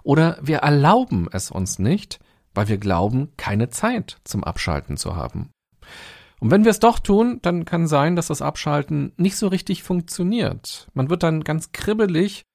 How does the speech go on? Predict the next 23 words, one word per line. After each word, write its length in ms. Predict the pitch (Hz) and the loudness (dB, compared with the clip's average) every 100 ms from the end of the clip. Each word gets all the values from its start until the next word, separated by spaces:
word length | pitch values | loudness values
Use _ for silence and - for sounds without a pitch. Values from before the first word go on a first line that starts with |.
| _ | _
und 100 | 147 | -8
statt 220 | - 143 139 | -2 0 2
zur 160 | 139 | 0
Ruhe 240 | 117 165 185 | 4 4 4
zu 180 | - | 0
kommen, 520 | 170 - 147 170 180 - | -4 2 2 2 -2 -4
bleibt 460 | 110 107 135 - - | 0 0 -2 -6 -6
der 80 | |
Geist 480 | 113 90 113 - - | -2 -2 -2 -6 -10
aktiv 580 | 110 - - 180 254 - _ _ - | -10 -8 -2 0 0 -4 _ _ -8
und 180 | 127 113 | -6 -4
präsentiert 540 | 127 120 123 139 135 | -4 -4 -4 -2 -2
uns 320 | 131 123 - | -2 -4 -6
tausend 560 | - - 143 170 160 139 | -8 -4 -2 0 -2 -4
Themen 520 | - 139 147 156 170 170 - - - | -2 -2 0 2 0 -4 -20 -20 -8
und 160 | 127 | -4
auch 160 | 131 - | -4 -2
körperlich 560 | - 135 123 98 90 - | 0 2 2 0 -2 -4
entsteht 420 | 98 - 92 - | -6 -4 -6 -4
dann 160 | 87 | -6
oft 320 | - 95 - - | -4 -6 -6 -6
eine 220 | 90 78 | -4 -2
Unruhe. 680 | 90 82 85 76 57 60 | 0 -2 -2 -6 -6 -8